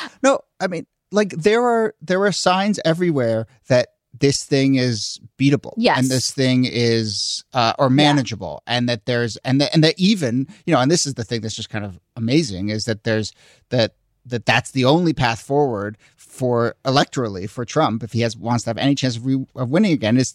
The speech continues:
Speaker 1: you know, to deal with the coronavirus and get the economy going. Those are linked to each other. Um,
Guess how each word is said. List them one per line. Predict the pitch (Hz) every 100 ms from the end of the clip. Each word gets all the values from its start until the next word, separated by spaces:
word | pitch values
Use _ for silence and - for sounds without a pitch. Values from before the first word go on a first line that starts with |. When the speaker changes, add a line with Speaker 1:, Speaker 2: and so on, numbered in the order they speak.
| -
Speaker 1:
you | 127
know, | 117
to | - 113 117 - _
deal | - 127
with | 147 143
the | 143 147 139 - _ -
coronavirus | 135 120 123 120 147 -
and | 120
get | 113 120
the | 139
economy | 123 120 120 113
going. | 113 123 143
Those | 120 120
are | 127
linked | 120 139 -
to | 120
each | 117 110
other. | 104 117 151 - -
Um, | - 120 120